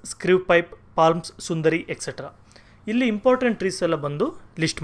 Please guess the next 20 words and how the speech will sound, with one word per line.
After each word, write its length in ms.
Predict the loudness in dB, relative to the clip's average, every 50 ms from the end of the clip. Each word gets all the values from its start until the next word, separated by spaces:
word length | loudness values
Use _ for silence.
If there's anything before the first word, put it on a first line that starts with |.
| 0
ಮಾಡಿದ್ದಾರೆ. 400 | 0 0 0 -4 -8 -10 -12 -12 -14 -18 -20 -20 -20 -20 -20 -20 -20 -20 -20 -20 -20 -14 -4 -2
The 80 | -2 -2 -2 -4
tree 160 | -4 -4 -4 0
trunks 260 | 0 0 0 0 -2 -6 -4 -4
are 80 | -4 -2 -2
supported 360 | -6 -4 -2 -2 0 0 0 0 0
by 60 | 2 2 2
a 40 | 0 -2 -6
number 240 | -4 2 2 4 4 4 2
of 60 | 2 -4 -16 -20 -20 -20 -20 -20
stilt-like 880 | -18 _ -10 -8 -8 -8 -8 -10 -14 -14 _ -12 -6 -4 -4 -4 -6 _ -18 -10 -6
roots 240 | -6 -6 -4 -6 -12 -16 _ -12 -10
which 140 | -4 -2 -2
are 80 | -2 -2 -2 -4
submerged 380 | -4 -2 -2 -4 -4 -4 -10 -10
under 180 | -6 -4 -4 -4 -6 -10 -20 -20 -20 _ _ -2 0
water. 240 | 0 0 -2 -8 -14 -14 _ _ _ -20 -20 -20 -20 -20 -10 -10 -10
ಈ 20 | -8 -4
ಟ್ರೀ 100 | -2 -2 -2 0 -2
ಟ್ರಂಕ್ಸ್ 280 | -2 -2 -2 -2 -2